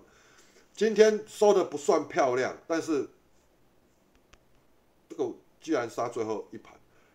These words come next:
今，这种标的啦，如果你有听我的影音的话，它的等幅测距，等幅测距每一波大概二十percent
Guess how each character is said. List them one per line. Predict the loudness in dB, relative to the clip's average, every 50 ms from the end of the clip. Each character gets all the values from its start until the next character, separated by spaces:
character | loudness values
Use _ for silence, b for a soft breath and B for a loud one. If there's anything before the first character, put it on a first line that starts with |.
| b
今， | -6 -6 -6 -6 -2
这 | 0 2
种 | 2 2 2 2
标 | 2 2 2 2
的 | 0 -2 -4
啦， | -4 -6 -8 -10 -16 _ _ _ _ _ _ _ _ _ _ _ _ _ -18 -6
如 | -2 -2
果 | 0 0
你 | 0
有 | 0 0 0 0 -2 -6 -10 -18 _ _ _ _
听 | -6 -6 -4 -2
我 | -2 -2
的 | -2 -2 -6
影 | -6 -8 -10
音 | -10 -10 -8
的 | -8 -8 -6
话， | -6 -6 -6 -6 -8 -12 b b b b b b b b b b b b b b b _ _ _
它 | 4 6 6
的 | 6 6 6
等 | 4 2 0 0
幅 | -4 -8 -8 -6 -6
测 | -6 -4 0 2 4 4 4
距， | 2 0 -4 -6 -6 -8 b b b b b b b b b b b b _ _ _ _ _ _ _ _ _ _
等 | 0 2 2 2
幅 | 2 0 2
测 | 4 2 2
距 | 2 2 0
每 | 0 0 -2 -2
一 | -2
波 | 0 0 0
大 | 0 0
概 | 0 0 0
二 | -2 -4 -6
十 | -6 -8 -14
percent | -20 -20 -16 -14 -14 -14